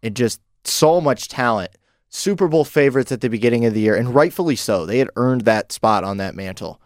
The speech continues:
And instead, they just, once again, don't even make it out of the divisional round. Of course, everyone was talking about that neutral site A F C title game, and it just, it was never really even close to happening.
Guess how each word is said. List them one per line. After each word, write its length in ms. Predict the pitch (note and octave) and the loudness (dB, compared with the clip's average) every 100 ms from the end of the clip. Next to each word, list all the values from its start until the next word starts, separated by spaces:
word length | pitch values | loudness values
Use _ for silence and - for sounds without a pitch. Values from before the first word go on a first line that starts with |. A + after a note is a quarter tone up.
| _ _ _ _ _ | _ _ _ _ _
And 560 | A2+ A2+ A2 A2 G#2 G#2 | -4 -2 0 0 -2 -4
instead, 480 | A#2+ B2+ - C#3+ D3 | -4 -4 2 4 4
they 140 | C3+ | 2
just, 260 | A#2 C#3 - | 2 -2 -4
once 480 | G#2+ D3+ B2+ E3+ D3+ | -6 0 2 2 0
again, 520 | B2+ B2 A#2+ F2+ F#2 _ _ _ _ _ _ _ _ _ | 2 2 2 0 -10 _ _ _ _ _ _ _ _ _
don't 240 | - C#3 D3+ | 0 2 2
even 240 | C#3+ C#3 | 2 2
make 180 | C3 B2 | 2 2
it 80 | B2 | 4
out 140 | A#2 | 4
of 60 | A2 | 2
the 60 | |
divisional 460 | G#2+ G#2 G#2+ A2+ G2+ | 0 2 2 2 0
round. 380 | F#2+ F2+ F#2 F#2+ _ _ _ _ - | 0 0 -2 -6 _ _ _ _ -20
Of 100 | - | 0
course, 240 | C3+ B2 | 2 4
everyone 300 | C3 C#3 C3+ | 4 4 4
was 100 | B2+ | 4
talking 220 | D3 B2 | 2 2
about 160 | A#2 A2+ | 0 0
that 140 | A2+ | -2
neutral 280 | A#2 A2 A#2 | -4 -8 -6
site 220 | - A2 | 0 2
A 120 | A2 | 2
F 80 | A2 | 0
C 120 | - | -4
title 280 | G#2 G2 G2 | -4 -2 -2
game, 300 | F#2+ G2 F#2 | -2 -6 -6
and 120 | - A2+ | -6 -6
it 100 | - | -4
just, 240 | A#2+ - _ _ _ - | -6 -6 _ _ _ -6
it 20 | |
was 160 | A#2 C3 | -2 2
never 220 | B2+ C#3 | 4 4
really 200 | C3+ C3+ | 6 4
even 140 | B2 | 2
close 200 | A#2+ B2+ | 2 2
to 60 | A2 | 2
happening. 460 | A2 B2+ - F2 | 2 2 -2 -10